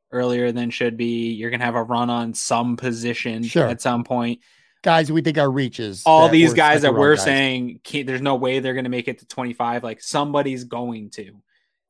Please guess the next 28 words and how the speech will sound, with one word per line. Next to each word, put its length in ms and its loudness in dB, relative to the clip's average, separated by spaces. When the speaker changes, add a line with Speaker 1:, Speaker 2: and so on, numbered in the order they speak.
Speaker 1:
out 240 2
of 100 -8
that 380 -4
group 360 0
of 120 2
names 360 -2
that 120 2
we've 140 -4
been 140 -4
mocking 420 -6
here 160 -14
for 120 -14
the 60 -10
last 280 -10
three 160 -10
months. 180 -12
So 120 -4
somebody's 340 2
gonna 160 -2
be 160 -10
there. 320 -12
We 80 0
don't 160 4
know 100 2
who 120 0
it's 120 -6
gonna 180 -8
be. 320 -12